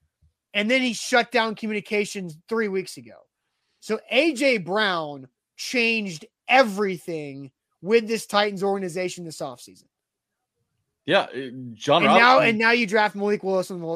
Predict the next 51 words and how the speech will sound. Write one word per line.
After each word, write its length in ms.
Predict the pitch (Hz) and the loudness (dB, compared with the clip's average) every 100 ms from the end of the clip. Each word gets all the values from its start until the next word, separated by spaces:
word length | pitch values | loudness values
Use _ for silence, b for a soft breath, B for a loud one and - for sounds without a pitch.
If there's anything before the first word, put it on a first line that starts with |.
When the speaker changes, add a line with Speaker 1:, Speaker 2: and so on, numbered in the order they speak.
| 175 | -8
Speaker 1:
in 80 | 180 | -10
the 100 | 160 | -10
third 220 | 156 131 | -10 -12
round. 160 | 101 _ _ | -18 _ _
Speaker 2:
John 180 | 180 190 | 0 2
Robinson 440 | 143 190 196 175 | 4 4 2 -4
has 260 | 127 135 120 92 - _ | -2 -4 -6 -18 -20 _
pushed 380 | - 208 214 - | -2 0 -2 -6
his 260 | 202 165 | -4 -4
chips, 440 | - - 180 - - - | -4 -4 -2 -2 -10 -2
every 380 | 175 196 214 | 0 0 -2
last 340 | 185 190 185 - | 2 4 4 2
one 200 | 127 165 | 0 0
of 40 | |
them, 120 | 123 | 0
to 100 | 101 | -4
the 60 | 110 | -8
center 280 | 110 151 151 | -6 -4 -2
of 60 | |
the 60 | 117 | -4
table. 320 | - 120 92 | -2 -2 -2
He's 240 | 90 135 - | -6 -6 -4
all 340 | 123 160 139 | 2 4 4
in 140 | 151 | 0
with 100 | 127 | -4
this 160 | 117 120 | -8 -10
draft 380 | - 110 110 - | -4 -2 -4 -6
class. 360 | 92 82 - _ _ _ _ | -16 -16 -20 _ _ _ _
I 100 | - | -4
mean, 140 | 147 147 | -2 -2
i-, 40 | |
if 360 | 135 139 139 131 | -4 -6 -6 -4
Treylon 320 | 165 208 208 | 0 0 2
Burks, 460 | 156 175 170 - _ _ - | 2 2 0 -18 _ _ -12
for 120 | 139 | -6
whatever 360 | 131 170 170 147 | 0 2 2 0
reason, 300 | 156 151 131 | -2 -4 -4
and 80 | |
Malik 260 | 120 131 151 | -4 -6 -4
Willis, 260 | 135 151 143 _ _ _ | 0 0 0 _ _ _
they, 280 | 110 143 185 | 0 2 4
they 180 | 135 160 | 2 2
don't 180 | 165 | 2
turn 120 | 139 156 | -2 -4
out 140 | 151 | -4
to 60 | 131 | -6
be 60 | |
the 80 | 139 | -6
guys 320 | 123 135 143 | 0 2 2
you 100 | 127 | 0
hoped, 360 | 117 160 170 | 0 -2 -4